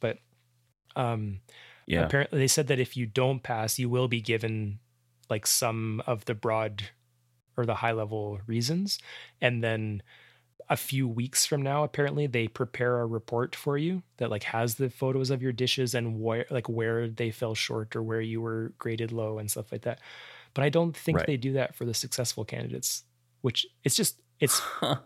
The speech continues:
Speaker 1: really odd to me. Um,
Speaker 2: Yeah.
Speaker 1: and yeah, it wa-, it was, like,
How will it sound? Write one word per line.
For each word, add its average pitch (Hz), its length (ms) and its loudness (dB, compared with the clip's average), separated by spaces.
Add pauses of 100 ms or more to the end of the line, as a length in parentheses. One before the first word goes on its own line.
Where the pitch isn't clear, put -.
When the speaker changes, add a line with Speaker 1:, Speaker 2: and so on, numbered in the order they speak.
(160)
Speaker 1:
really 131 420 2
odd 107 260 -2 (180)
to 127 120 -4
me. 120 180 -10 (460)
Um, 110 480 -2 (420)
Speaker 2:
Yeah. 104 380 6 (500)
Speaker 1:
and 120 280 0 (540)
yeah, 123 180 4 (180)
it 147 100 4
wa-, 139 240 4
it 151 80 2
was, 139 180 2
like, 113 160 0